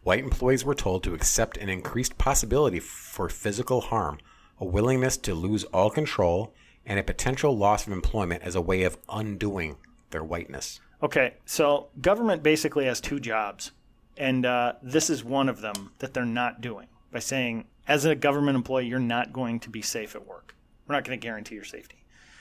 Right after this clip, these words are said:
Speaker 2: So this is gonna get to the Supreme Court, and I'm predicting at least an eight to one decision of get the fuck outta here with this. You simply cannot cause other, uh,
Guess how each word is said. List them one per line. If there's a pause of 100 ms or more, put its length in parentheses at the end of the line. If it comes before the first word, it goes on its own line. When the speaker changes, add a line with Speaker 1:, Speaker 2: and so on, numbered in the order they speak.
(340)
Speaker 2:
So
this
is
gonna
get
to
the
Supreme
Court, (760)
and
I'm
predicting (200)
at
least
an
eight
to
one
decision (440)
of
get
the
fuck
outta
here
with
this. (600)
You
simply
cannot (1300)
cause (220)
other, (560)
uh,